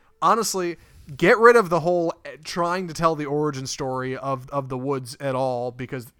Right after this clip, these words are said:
you don't do it right, and it does the movie no favors. Way slow it down. Really drag those scares out. Like, really just pull that tension as long as you can and hold it, f-,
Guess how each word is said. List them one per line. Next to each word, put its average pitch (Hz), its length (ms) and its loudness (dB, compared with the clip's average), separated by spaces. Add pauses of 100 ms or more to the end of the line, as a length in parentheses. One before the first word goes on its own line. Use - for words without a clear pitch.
(160)
you 135 120 -12
don't 151 220 -4
do 135 140 -4
it 123 40 -8
right, 131 300 -6
and 147 80 -12
it 131 60 -12
does 135 180 -6
the 143 80 -8
movie 135 220 -8
no 127 180 -6
favors. 135 500 -6 (300)
Way 185 720 2
slow 143 380 -2
it 120 100 -12
down. 123 440 -10 (400)
Really 185 640 2
drag 139 320 -4
those 131 200 -10
scares 117 420 -14
out. 120 180 -14
Like, 131 160 -14
really 180 320 -4
just 135 240 -10
pull 190 300 0
that 156 180 -2
tension 156 380 -12
as 120 120 -16
long 139 360 -6
as 139 80 -10
you 131 60 -12
can 135 200 -10
and 113 100 -14
hold 143 320 -10
it, 113 140 -16
f-, - 240 -20